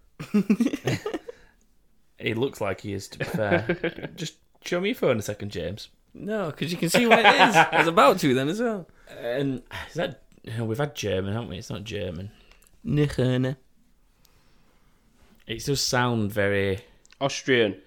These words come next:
Speaker 1: much that part of the world, though. Yeah, Austrian maybe or something.
Speaker 2: James?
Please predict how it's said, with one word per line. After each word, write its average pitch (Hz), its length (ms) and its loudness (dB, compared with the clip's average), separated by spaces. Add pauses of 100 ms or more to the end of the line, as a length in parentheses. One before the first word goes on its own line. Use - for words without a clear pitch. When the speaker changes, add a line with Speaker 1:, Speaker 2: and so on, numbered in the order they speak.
(300)
Speaker 1:
much - 320 -8
that - 180 -4
part 98 240 0
of 90 60 -2
the 98 80 -2
world, 104 420 2
though. 104 420 -6
Yeah, 107 300 -6 (100)
Austrian 120 540 -6
maybe 120 240 -6
or 113 60 -6
something. 120 440 -8 (960)
Speaker 2:
James? 127 420 -6